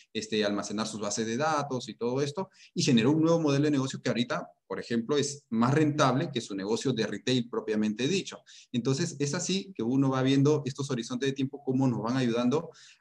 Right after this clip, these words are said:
a, este, ir incrementando estas capacidades digitales que les comentaba. Y finalmente está el horizonte tres,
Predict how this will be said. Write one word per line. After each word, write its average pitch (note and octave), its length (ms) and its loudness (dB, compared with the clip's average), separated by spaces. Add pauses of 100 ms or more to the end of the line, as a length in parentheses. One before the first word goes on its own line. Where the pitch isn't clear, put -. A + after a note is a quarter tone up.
(160)
a, C#3+ 360 0
este, G#2 960 0
ir E3+ 180 4
incrementando C3 640 2
estas C#3 180 -2
capacidades G#2+ 480 -2
digitales B2+ 600 -4 (200)
que A2 80 -2
les G2+ 120 -4
comentaba. F2+ 560 -4 (360)
Y - 60 -4
finalmente G#3 840 0 (180)
está C3+ 460 0
el G#2+ 720 2
horizonte C#3 460 -2
tres, - 420 -6